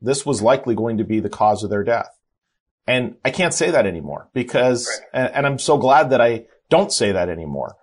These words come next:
Speaker 1: um, because we have many patients now who go off treatment, and they go off treatment, and then they're doing very well.
Speaker 2: Yeah.
Speaker 1: Um,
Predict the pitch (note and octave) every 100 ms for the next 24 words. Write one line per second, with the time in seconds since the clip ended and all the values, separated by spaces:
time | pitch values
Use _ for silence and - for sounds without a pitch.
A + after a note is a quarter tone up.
0 | _ _ _ B2+ B2+ A#2+ A2 - - C#3
1 | C#3 D3 C3 - _ _ _ _ _ B2+
2 | D3+ D3 D3+ F#3 - A2+ G2+ G#2 F#2+ A#2
3 | F#2+ F#2+ F2+ F2+ - _ - C#3 B2+ A#2+
4 | A2+ G#2+ G#2 _ _ - A#2+ C#3+ C#3 C#3
5 | E3 G#2+ F#2+ F2 - _ _ _ - B2+
6 | B2+ C3+ C#3 C3+ C#3+ C3 C3+ C#3 - _
7 | - B2 B2+ C3+ C3+ C3 C3+ B2 B2 B2+
8 | A#2 - - - _ _ _ _ _ -
9 | A#2+ A2 G#2